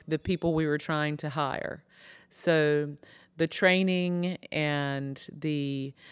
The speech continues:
preparation for what it is we wanted to do, I think, was, was more challenging. But what I've noticed is that as an adult with children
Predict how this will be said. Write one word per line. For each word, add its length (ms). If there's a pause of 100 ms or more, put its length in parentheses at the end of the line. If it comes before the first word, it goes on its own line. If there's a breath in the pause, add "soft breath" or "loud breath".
(160 loud breath)
preparation 920 (440 soft breath)
for 380
what 220
it 80
is 140
we 80
wanted 220
to 120
do, 240
I 60
think, 240
was, 420
was 280
more 200
challenging. 800 (580 soft breath)
But 540 (1000)
what 220
I've 260
noticed 540
is 200
that 340
as 280
an 120
adult 580
with 360 (220 soft breath)
children 760